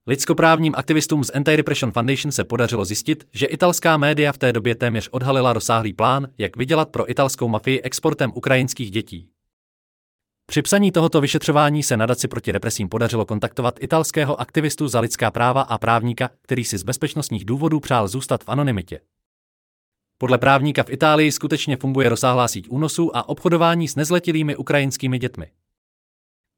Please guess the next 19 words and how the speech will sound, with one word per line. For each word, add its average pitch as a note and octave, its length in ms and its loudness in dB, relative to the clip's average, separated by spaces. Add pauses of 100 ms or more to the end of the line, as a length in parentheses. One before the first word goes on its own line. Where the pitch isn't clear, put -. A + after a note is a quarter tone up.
(160)
Na A2 120 0
straně C3 340 2
ukrajinského B2 560 2
konzulátu A#2+ 520 2
v F#2 40 -4
Neapoli A#2 380 2
je A2+ 80 2
za G2 120 0
realizaci G#2 460 0
schématu A2+ 400 -2
odpovědná C#3+ 600 0
Elena C3 260 0
Nikolaevna B2+ 460 0
Kurilo, A#2+ 400 0 (180)
vicekonzulka A2 600 -2
a A2 180 -4
Kovalenkova C3+ 540 0
pravá A#2 320 2
ruka. A#2+ 280 -6